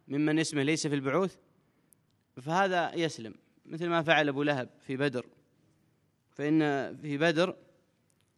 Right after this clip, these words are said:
آه، ق-، خلاص صار واجب عليهم كلهم يخرجون قريش،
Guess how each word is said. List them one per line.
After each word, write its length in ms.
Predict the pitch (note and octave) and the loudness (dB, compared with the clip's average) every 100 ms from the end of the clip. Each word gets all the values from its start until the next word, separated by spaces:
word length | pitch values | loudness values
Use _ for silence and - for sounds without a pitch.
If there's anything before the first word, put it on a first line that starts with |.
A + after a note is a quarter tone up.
| _ _ _ _ _ _ _ _ - A2+ C3 - | _ _ _ _ _ _ _ _ -20 -18 -16 -8
آه، 420 | C3+ C#3 B2+ A2+ | -2 0 -2 -4
ق-، 420 | D#2 - - - - | -8 -12 -14 -14 -4
خلاص 440 | E3+ E3+ C#3 - - | 4 4 4 -2 -2
صار 160 | D#3+ | 0
واجب 380 | D#3+ F3 C#3+ C3 | 2 2 2 -2
عليهم 260 | C#3 D3+ C3 | -4 -4 -4
كلهم 340 | F3+ C#3+ C3 | -6 -4 -4
يخرجون 380 | C3 C#3+ C3+ B2+ | -6 -6 -6 -6
قريش، 320 | C#3+ C#3 A#2 | -4 -4 -6